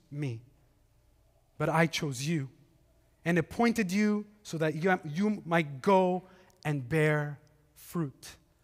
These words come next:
fruit that will last. And so that whatever you ask in my name, the Father will give you. This is my command. Love each other." If you're wondering what fruit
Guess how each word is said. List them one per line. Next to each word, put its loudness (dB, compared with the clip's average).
fruit 2
that -2
will -2
last. -2
And 0
so 4
that 6
whatever 8
you 4
ask 4
in 2
my 2
name, 0
the -4
Father 4
will 0
give -2
you. -10
This 4
is -4
my 2
command. -6
Love 4
each -8
other." -4
If -2
you're 8
wondering 6
what 4
fruit -2